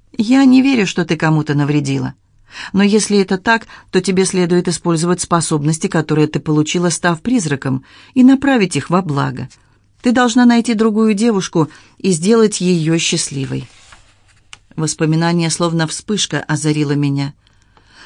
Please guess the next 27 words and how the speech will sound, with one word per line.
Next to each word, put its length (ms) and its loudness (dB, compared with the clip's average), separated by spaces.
Но 120 4
мне 180 6
была 220 2
нужна 360 2
мамина 420 0
помощь. 480 0
«Ты 160 0
пойдешь 440 -2
со 140 -4
мной?» — 240 0
спросила 480 -4
я. 300 -6
«Но 200 2
это 160 -2
очень 300 0
далеко». 520 -4
Она 220 0
ясно 440 0
улыбнулась, 640 -2
и 80 -6
солнечные 600 0
лучи 280 -2
осветили 520 -2
поверхность 600 -4
озера. 420 -4
«С 120 -8
удовольствием, 760 -2